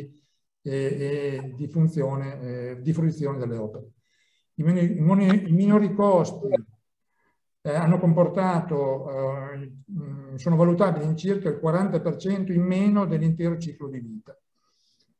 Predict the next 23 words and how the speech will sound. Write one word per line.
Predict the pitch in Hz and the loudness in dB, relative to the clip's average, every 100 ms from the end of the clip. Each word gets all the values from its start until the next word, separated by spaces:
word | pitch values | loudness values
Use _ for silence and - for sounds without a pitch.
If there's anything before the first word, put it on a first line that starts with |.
| _ _ _ | _ _ _
E | 156 151 156 156 | -2 0 0 0
quindi | 190 190 170 | 2 2 2
credo | 190 185 180 | 2 2 0
che | - | 0
questa | 170 156 | -2 -2
tecnologia | 170 170 196 175 185 190 190 | -4 -2 -2 0 0 0 0
serva | - - 175 165 165 | -2 0 2 2 -2
appunto | 165 - 190 202 185 | -4 -2 0 2 2
anche | 160 170 160 165 | 2 2 2 -2
per | - 160 | -4 -6
tenere | - 165 185 160 139 120 - _ | -2 0 2 2 0 -6 -10 _
sotto | - 185 180 180 156 | -4 0 0 0 0
contro-, | 175 170 | 0 0
l'introduzione | 151 151 165 160 220 175 | -2 -2 0 0 2 2
di | |
queste | 170 160 | 0 -2
tecnologie | 165 170 180 185 185 185 | -4 -4 -2 -2 -2 -2
consentono | 185 160 - 190 165 151 | 0 0 0 0 0 0
anche | 175 180 160 | 0 0 -2
di | 143 | -4
tenere | 135 165 185 147 | 0 0 0 -2
sotto | 127 147 | -4 -8
controllo | 170 185 185 160 160 160 160 - - | -4 -4 0 2 4 4 2 -2 -14